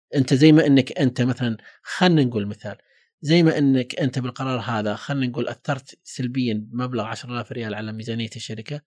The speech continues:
تراك في قرارات أخرى قاعدة تجيب لي حوالي مية ألف. لازم نعرف أنه أرباح الشركة اللي حنا نشوفها حاليا أو إيرادات الشركة كانت عبارة عن ناتج عن فق-، ف-، فرص فقدناها اجتهدنا فيها وفرص نجحنا فيها.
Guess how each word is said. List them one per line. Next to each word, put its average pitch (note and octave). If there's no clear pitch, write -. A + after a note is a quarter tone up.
تراك C#3
في -
قرارات C3+
أخرى C3
قاعدة A#2+
تجيب A#2
لي A#2
حوالي A#2+
مية A#2+
ألف. -
لازم C3+
نعرف C3+
أنه A#2
أرباح B2
الشركة A2+
اللي B2
حنا B2
نشوفها G#2+
حاليا G#2+
أو -
إيرادات A#2+
الشركة A2
كانت C#3
عبارة C3
عن B2+
ناتج B2
عن -
فق-، -
ف-، -
فرص -
فقدناها D3
اجتهدنا C3
فيها D#3+
وفرص E3+
نجحنا D#3
فيها. G2+